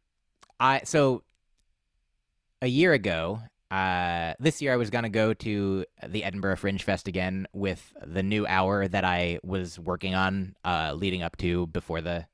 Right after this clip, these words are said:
pandemic began. Uh, and the hour is called Imperfect or I'm Perfect, like the letters I and M, a different color than perfect. So looking at it in writing.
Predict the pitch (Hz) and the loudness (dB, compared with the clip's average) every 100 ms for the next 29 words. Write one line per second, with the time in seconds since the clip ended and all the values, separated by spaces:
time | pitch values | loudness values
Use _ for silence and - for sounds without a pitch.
0 | _ 90 85 80 85 - - 80 82 123 | _ -10 -6 -4 -4 -6 -6 -2 -2 -4
1 | _ - - - - - 117 110 104 98 | _ -20 -20 -20 -20 -4 0 2 2 0
2 | 95 - - 117 113 101 110 135 147 139 | -2 -6 -6 -4 -2 -2 0 4 4 4
3 | 131 - - 120 113 107 87 - _ _ | 0 -4 0 2 2 0 -6 -16 _ _
4 | 151 151 - 117 - - - - 107 95 | -4 -2 0 0 0 -6 -8 -10 -4 0
5 | 92 - 107 107 98 90 73 73 - - | 0 -2 -2 -2 -2 -4 -4 -6 -8 -18
6 | - - 78 - 87 92 90 - 98 95 | -10 -6 -6 -6 -4 -2 -2 -2 -2 0
7 | 95 90 90 90 87 85 90 90 - 85 | 0 -2 -2 -4 -6 -8 -8 -8 -4 -2
8 | 85 82 85 85 82 - 82 - - 78 | -2 -4 -4 -4 -4 -4 -10 -12 -8 -6
9 | 73 73 _ _ _ _ - 147 135 120 | -6 -8 _ _ _ _ -10 -6 -4 -2
10 | 110 107 98 95 95 95 101 | 0 0 -2 -2 -2 -2 -4